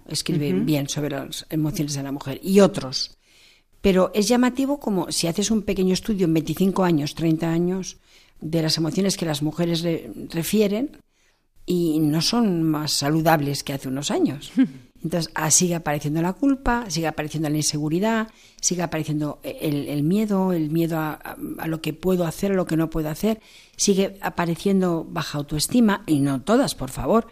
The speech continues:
Speaker 2: Mm.
Speaker 1: pero sigue
Speaker 2: Sí, bueno,
Speaker 1: apareciendo.
Speaker 2: es
Speaker 1: Pero
Speaker 2: generalizado.
Speaker 1: con todo lo que se está haciendo estos años, eh, señores, deberíamos ya en ese sentido estar un poco más, más sanitas, ¿no?
Speaker 2: Mm.
Speaker 1: <laughs> Pero luego apareció también, ha empezado a haber libros que no habían,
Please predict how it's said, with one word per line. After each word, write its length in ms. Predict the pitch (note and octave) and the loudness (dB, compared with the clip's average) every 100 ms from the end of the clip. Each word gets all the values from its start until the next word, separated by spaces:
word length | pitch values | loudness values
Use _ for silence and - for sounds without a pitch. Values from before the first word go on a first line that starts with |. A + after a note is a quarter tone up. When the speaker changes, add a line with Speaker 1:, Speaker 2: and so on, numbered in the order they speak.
| G#3+ | -6
Speaker 2:
Mm. 140 | G3+ | -2
Speaker 1:
pero 160 | G3+ G3+ | -2 2
sigue 260 | C4+ E4+ | 4 4
Speaker 2:
Sí, 60 | C#4 | 2
bueno, 160 | - - | -2 -4
Speaker 1:
apareciendo. 400 | D#3 B2+ F#3+ E4+ | -6 -6 -4 -4
Speaker 2:
es 120 | G#3+ | -8
Speaker 1:
Pero 80 | - | -8
Speaker 2:
generalizado. 540 | G#3+ G3 - G3+ F#3+ | -4 0 2 2 2
Speaker 1:
con 80 | D#3+ | 2
todo 140 | D#3+ A#3 | 2 2
lo 100 | C4 | 2
que 80 | F#3+ | 0
se 80 | D3 | -4
está 180 | C#3+ | -4
haciendo 440 | E3 F#3 G3+ C#4 F4+ - | -2 0 2 2 -2 -4
estos 340 | E3 - E3+ | -4 -2 -2
años, 400 | G3 A3 D4 - - _ - - | 0 2 0 -2 -12 _ -20 -6
eh, 300 | E3 D#3+ D#3 | 0 2 2
señores, 420 | C#3+ A2+ F#3 A#3 | 0 0 2 4
deberíamos 460 | D#3+ D3 D#3 F#3 F#3+ | 2 0 0 0 0
ya 100 | F#3 | 0
en 120 | F#3 | 0
ese 140 | E3+ F3+ | 0 0
sentido 340 | F3 F3 A3 | -2 0 -2
estar 180 | A3 G3 | 0 -2
un 80 | E3 | -2
poco 400 | D#3 D#3 C#3+ C3+ - - _ | -4 -2 -2 -4 -14 -20 _
más, 360 | E3 E3 - - | 0 0 0 -4
más 160 | E3 D#3+ | -2 0
sanitas, 600 | - F#3+ A#3 F#3 - - | 2 4 4 2 -6 -4
¿no? 100 | - F#3 | 0 2
Speaker 2:
Mm. 220 | C4 G3 E3 - - - | 0 2 4 4 2 -12
Speaker 1:
<laughs> 400 | - - - _ | -18 -20 -20 _
Pero 240 | D4 D#4 D#4 - | 2 2 0 0
luego 220 | D4+ E4 | 2 2
apareció 460 | E4 D4 C#4+ C#4+ | 2 2 2 0
también, 300 | D4 C4+ C4 | 2 2 4
ha 60 | A#3+ | 2
empezado 340 | A3+ A#3+ A#3+ | 2 0 2
a 40 | A3+ | 2
haber 260 | A3+ A3+ - | 2 0 -4
libros 680 | G3 F3+ E3 F#3 G#3 G3+ G#3 | -6 -4 -2 0 0 0 -2
que 80 | - | -2
no 100 | F3+ | -2
habían, 440 | G#3 G#3+ F#3+ A3+ | 0 2 2 0